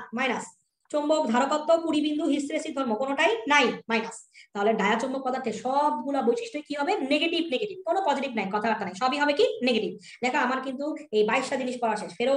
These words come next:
আর ডায়া পুরাটাই আমার পড়া শেষ। এবার আসি প্যারার মধ্যে। নাম তার প্যারা, সে দিবেও প্যারা। হ্যাঁ তন্ময়, easy লাগবে জিনিসগুলা। নাম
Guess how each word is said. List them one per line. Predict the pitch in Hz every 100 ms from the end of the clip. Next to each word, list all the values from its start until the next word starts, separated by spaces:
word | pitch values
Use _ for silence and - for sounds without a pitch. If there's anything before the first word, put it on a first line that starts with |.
| 262
আর | 226
ডায়া | 214 196
পুরাটাই | 240 240 247 226
আমার | 220
পড়া | 208 214 - - -
শেষ। | 311 - - - _ - -
এবার | 240 254
আসি | 247 254
প্যারার | 269 254 220
মধ্যে। | 190 160 175 _ _ _ _ 190
নাম | 214 311 349
তার | 339 330
প্যারা, | 320 294 339 - -
সে | 262 240
দিবেও | 302 302 285
প্যারা। | 202 - - _ _ _ _ _ _ _ _ _ _ - _ _ _
হ্যাঁ | 202 208
তন্ময়, | 214 277 269
easy | 269 240
লাগবে | 190 165
জিনিসগুলা। | 175 170 151 151 - _ _ - - 170
নাম | 233 302